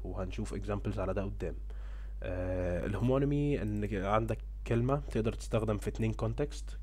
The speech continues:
كل واحدة ليها معنى وملهمش أي علاقة ببعض خالص. أوكي؟ طيب، آه، السينونيمي زي ما قلنا،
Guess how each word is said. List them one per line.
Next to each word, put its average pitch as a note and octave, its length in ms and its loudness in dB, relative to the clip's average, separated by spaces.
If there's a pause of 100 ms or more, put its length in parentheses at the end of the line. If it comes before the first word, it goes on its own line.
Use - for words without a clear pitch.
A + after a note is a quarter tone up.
كل A2+ 200 2
واحدة A2 280 0
ليها G#2+ 160 2
معنى G#2+ 240 4
وملهمش G#2 340 0
أي G2+ 80 2
علاقة G2 260 0
ببعض - 260 -4
خالص. - 400 -6 (600)
أوكي؟ A2 280 -2 (1120)
طيب، F#2+ 160 -6 (140)
آه، G2 400 2
السينونيمي A#2 500 2
زي A2 160 4
ما G2 100 0
قلنا، C3+ 300 2